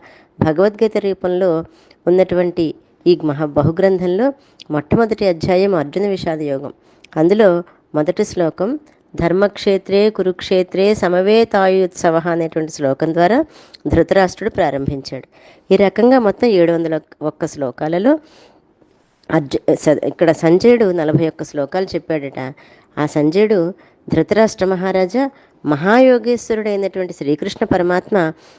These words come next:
ఈ విధంగా," అంటే ముందర చెప్పిన శ్లోకాలలో వలె చెప్పి, తర్వాత సర్వోత్తమమైన ఈశ్వర సంబంధమైన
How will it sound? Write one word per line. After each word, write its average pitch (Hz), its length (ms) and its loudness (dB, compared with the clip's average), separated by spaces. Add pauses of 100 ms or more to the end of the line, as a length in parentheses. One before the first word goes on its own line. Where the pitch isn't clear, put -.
(160)
ఈ 185 120 6
విధంగా," 175 420 2
అంటే 170 400 -2 (320)
ముందర 175 240 2
చెప్పిన 233 360 0
శ్లోకాలలో 185 680 0
వలె 170 220 0 (120)
చెప్పి, 285 320 -2 (400)
తర్వాత 175 600 2 (280)
సర్వోత్తమమైన 233 1200 0 (180)
ఈశ్వర 160 380 0
సంబంధమైన 202 840 -2